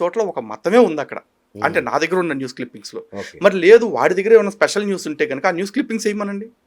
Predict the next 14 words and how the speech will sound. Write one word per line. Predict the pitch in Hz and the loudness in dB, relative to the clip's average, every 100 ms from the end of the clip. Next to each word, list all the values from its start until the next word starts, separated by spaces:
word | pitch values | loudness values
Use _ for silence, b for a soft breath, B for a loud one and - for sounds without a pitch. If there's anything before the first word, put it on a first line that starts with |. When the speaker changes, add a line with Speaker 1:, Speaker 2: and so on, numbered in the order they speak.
| 101 | -20
Speaker 2:
ఉమ్. | 98 95 | -18 -12
Speaker 1:
ఇప్పుడు | 131 | -6
నన్ను | 131 135 | -4 -2
అడిగారు | 135 196 220 | 0 0 0
అనుకోండి, | 170 156 147 B B 180 | -2 -8 -8 B B -4
నేను | 190 | -4
ఒక | |
క్లిప్పింగ్ | 196 196 220 196 | -2 -4 -4 -6
చూపిస్తాను | 175 165 131 113 | -6 -6 -6 -8
మీకు. | 110 - _ | -12 -16 _
ఇదిగోండి, | 131 120 104 98 _ _ _ _ b b _ | -10 -10 -12 -18 _ _ _ _ b b _
ఇది | 143 165 147 | -6 -6 -4
న్యూస్ | 151 151 151 | -6 -4 -4
క్లిప్పింగ్ | 147 131 139 | -4 -8 -8